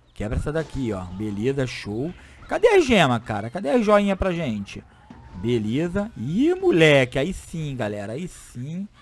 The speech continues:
E vamos que vamos, tá? Vamos que vamos. Ih, moleque.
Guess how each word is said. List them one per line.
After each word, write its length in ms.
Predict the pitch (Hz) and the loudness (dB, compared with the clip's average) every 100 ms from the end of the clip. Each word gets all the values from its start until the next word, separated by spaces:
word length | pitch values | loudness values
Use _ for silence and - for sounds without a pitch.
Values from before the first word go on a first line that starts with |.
| - - _ _ | -20 -20 _ _
E 100 | 101 | -10
vamos 260 | 95 113 151 | -8 -8 -8
que 120 | 226 | -10
vamos, 440 | 175 143 113 104 | -6 -4 -4 -6
tá? 320 | - 104 143 165 _ _ _ - | -10 -10 -10 -12 _ _ _ -16
Vamos 200 | 90 104 | -14 -10
que 120 | - | -8
vamos. 600 | 101 95 98 123 156 170 | -8 -6 -4 -2 -2 0
Ih, 720 | - 302 392 403 427 453 480 453 | 2 6 10 12 12 10 8 6
moleque. 920 | 453 440 403 381 339 320 277 214 | 2 0 2 2 2 0 -6 -10